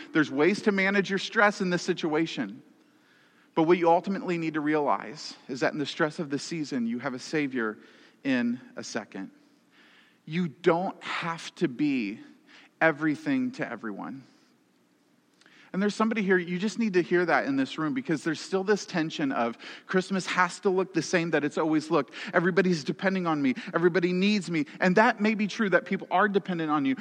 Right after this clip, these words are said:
and people do need you, but that will drain all of your energy and you will not be refilled from the Spirit of God. You don't have to be everything to everyone. You can be present and available to the people around you, but you have to be in the presence of Jesus this Christmas if you're gonna manage the stress.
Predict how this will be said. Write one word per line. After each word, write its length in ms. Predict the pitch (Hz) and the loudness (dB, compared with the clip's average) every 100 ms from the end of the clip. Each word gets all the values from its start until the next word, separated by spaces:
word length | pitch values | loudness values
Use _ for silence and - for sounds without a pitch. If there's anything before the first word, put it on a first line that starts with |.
| 214 | -4
and 120 | 175 | -4
people 200 | 202 175 | -2 -2
do 220 | 151 196 | -2 0
need 220 | 233 180 143 | 2 0 0
you, 120 | 127 - - | -4 -4 0
but 160 | 180 | 2
that 160 | 196 208 | 2 2
will 100 | 220 | 0
drain 380 | 147 139 185 175 | 0 0 0 2
all 240 | 165 196 | 4 6
of 100 | 214 | 6
your 140 | 196 151 | 4 4
energy 420 | 190 202 175 160 | 4 2 0 0
and 80 | 160 | 2
you 100 | 160 | 0
will 60 | |
not 240 | 160 202 208 | 4 2 2
be 100 | 233 | 0
refilled 560 | 208 185 - 196 151 | 0 -2 2 4 4
from 140 | - 160 | 0 -4
the 80 | |
Spirit 400 | 147 - 202 208 | -4 -8 -4 0
of 160 | 214 165 | 0 0
God. 460 | 175 170 156 117 - - - | -2 -2 -2 -6 -10 -18 -10
You 160 | 175 185 | -2 0
don't 300 | 165 208 226 | 4 4 4
have 260 | 214 247 - | 0 -2 2
to 80 | |
be 260 | 214 220 214 | 0 2 2
everything 640 | - 208 202 233 - 226 214 | 6 6 6 2 2 0 2
to 200 | 233 185 | 4 4
everyone. 540 | 190 190 160 135 117 - 196 | 4 2 4 4 2 -8 -8
You 260 | 151 226 | 4 4
can 220 | 240 277 | 6 2
be 160 | 208 190 | 4 0
present 600 | - - 185 190 240 262 - | 0 0 4 6 6 4 2
and 100 | 175 | 0
available 580 | 147 151 165 208 208 220 | 2 2 4 2 0 -2
to 140 | 220 | 0
the 100 | 170 | -2
people 340 | - 202 180 | -2 -4 0
around 400 | 175 160 170 185 | 0 2 2 0
you, 140 | 156 143 - - | 0 -2 -4 0
but 120 | 175 | 2
you 120 | 170 | 2
have 320 | 175 156 202 - | 0 2 2 2
to 80 | 214 | 0
be 140 | 202 | 2
in 100 | 190 | 0
the 60 | 185 | -2
presence 500 | - 156 147 175 190 | -4 -4 -2 -2 -2
of 140 | 143 | -6
Jesus 480 | - 160 175 160 131 | -8 -6 -4 -4 -2
this 160 | 151 | -6
Christmas 420 | - 156 - 139 - | -4 -6 -2 -4 -4
if 140 | 139 | -6
you're 80 | 156 | -4
gonna 160 | 143 | -2
manage 340 | 131 123 127 120 | -2 -2 -4 -6
the 60 | 123 | -10
stress. 640 | - 127 110 - - - | -8 -8 -8 -12 -18 -18